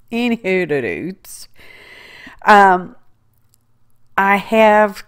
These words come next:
cut out, uh, a lot of the repeat stuff. I mean, you saw me stenciling with the different colors and moving the stencil around. I also use, uh, an Eye Stencils by Joan Smithy's,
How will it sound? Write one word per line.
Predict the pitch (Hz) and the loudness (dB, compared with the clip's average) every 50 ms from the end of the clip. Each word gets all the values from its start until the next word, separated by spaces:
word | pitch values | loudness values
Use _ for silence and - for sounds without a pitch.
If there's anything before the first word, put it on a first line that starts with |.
| _ | _
cut | - - - - - 269 262 269 277 262 | -12 -8 -8 -6 -4 -4 -2 0 0 0
out, | 240 214 196 190 190 190 190 196 196 - - - - - - - | 0 0 2 4 4 4 4 2 0 -2 -6 -10 -8 -8 -4 0
uh, | - 196 185 180 170 - - | 2 2 4 2 2 0 -2
a | 185 | -4
lot | 180 175 180 180 185 | -2 0 0 0 0
of | 190 175 | -2 -4
the | 170 | -6
repeat | 151 151 170 190 196 185 - - 214 190 170 - - | -8 -6 -6 -6 -6 -6 -6 -6 -6 -6 -8 -12 -16
stuff. | - - - - 185 160 151 156 175 175 - | -20 -14 -6 -2 -2 0 0 0 -2 -4 -6
I | - 165 | -8 -10
mean, | 170 170 156 160 165 170 | -8 -8 -8 -8 -8 -8
you | 170 165 | -10 -10
saw | - - - 190 170 170 180 180 | -12 -8 -4 -2 0 0 0 -2
me | 185 185 180 180 180 | -2 -4 -6 -6 -8
stenciling | - - - 190 180 175 170 - - 170 170 175 180 185 175 | -10 -10 -8 -6 -6 -6 -6 -8 -8 -6 -6 -4 -6 -6 -8
with | 170 165 - | -10 -10 -12
the | - 170 | -16 -14
different | 170 175 165 - 156 - - | -10 -10 -10 -10 -12 -18 -12
colors | - - 160 151 151 165 208 233 - - - - - _ - - - - - _ _ - | -8 -6 -6 -6 -6 -8 -10 -12 -16 -20 -20 -20 -20 _ -20 -20 -20 -20 -20 _ _ -8
and | 180 170 | -6 -4
moving | 165 170 165 160 170 156 | -4 -4 -4 -6 -8 -10
the | 160 165 | -12 -12
stencil | - - - 175 170 - - 160 | -12 -10 -10 -10 -8 -10 -10 -10
around. | 160 156 151 160 165 165 147 | -8 -8 -8 -8 -8 -8 -6
I | 123 147 | -4 -2
also | 190 226 262 269 - - | 0 0 0 0 -4 -8
use, | 240 202 214 214 208 208 202 190 - - - - | -8 -6 -6 -6 -6 -6 -8 -10 -12 -14 -4 0
uh, | 185 180 170 165 160 156 160 - - - - - - - - - - - - - | 2 2 4 2 2 0 -4 -8 -12 -20 -20 -20 -20 -20 -20 -20 -20 -14 -6 -2
an | 190 180 165 - - - | -2 -2 -2 -4 -4 -2
Eye | 175 175 175 180 196 208 214 | 0 2 2 2 2 0 -2
Stencils | - - - - - 233 226 226 226 226 - 254 240 233 233 233 226 - - | -4 -8 -14 -8 -4 -4 -4 -4 -4 -6 -4 -4 -2 -2 -2 -4 -6 -10 -8
by | 208 190 190 180 175 175 | -4 -2 0 0 0 -2
Joan | 170 170 196 190 196 196 196 196 196 196 | -2 -2 -2 -2 -2 -2 -4 -4 -6 -8
Smithy's, | 190 - - - - - 214 208 208 208 196 208 208 208 208 202 202 - - | -8 -10 -14 -18 -14 -10 -6 -6 -4 -4 -4 -4 -6 -6 -10 -12 -14 -18 -18